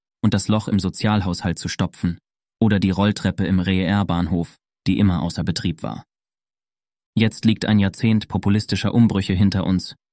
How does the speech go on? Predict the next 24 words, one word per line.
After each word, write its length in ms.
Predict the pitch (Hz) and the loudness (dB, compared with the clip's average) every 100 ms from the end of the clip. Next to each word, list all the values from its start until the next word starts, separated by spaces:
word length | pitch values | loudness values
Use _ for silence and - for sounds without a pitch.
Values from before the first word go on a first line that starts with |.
| _ | _
und 140 | - - | 0 2
Ernauds 340 | 107 110 117 | 4 4 2
Beschreibung 500 | 104 - 107 104 107 | -2 0 0 4 4
liest 240 | 98 98 - | 4 2 -2
sich 180 | 98 | -4
gleichermaßen 680 | - 101 107 104 95 92 92 | 0 0 2 2 2 0 -2
vertraut 440 | - - 95 90 - | -4 -4 -2 -2 0
wie 120 | 92 | 2
ungewohnt. 580 | 101 90 78 82 76 - _ _ _ _ _ _ _ _ | 2 2 -2 -6 -8 -14 _ _ _ _ _ _ _ _
Denn 140 | 107 104 | 2 4
die 120 | 110 | 4
von 180 | - 101 | 2 2
ihr 160 | 110 | 2
konstatierte 720 | - 107 - 92 - 110 101 95 | 2 0 0 -4 0 0 0 0
rasante 420 | 90 98 107 110 | 0 2 2 2
Individualisierung 1080 | 104 101 98 95 92 92 98 104 95 85 - _ _ | 2 2 2 2 2 2 2 2 2 -2 -4 _ _
und 140 | 101 98 | 0 4
der 80 | |
Niedergang 480 | 98 107 101 92 92 | 6 6 4 2 0
kollektiver 580 | 90 104 95 - 104 98 | 2 0 0 0 0 2
Institutionen 840 | 95 - 85 80 - 101 95 90 - _ - | 0 -2 -4 -4 0 2 4 2 -2 _ -2
sind 200 | 104 95 | 2 2
weiter 260 | 98 92 85 | 2 0 -2
vorangeschritten. 840 | 92 95 92 80 - 78 - | 0 2 2 0 -4 -8 -10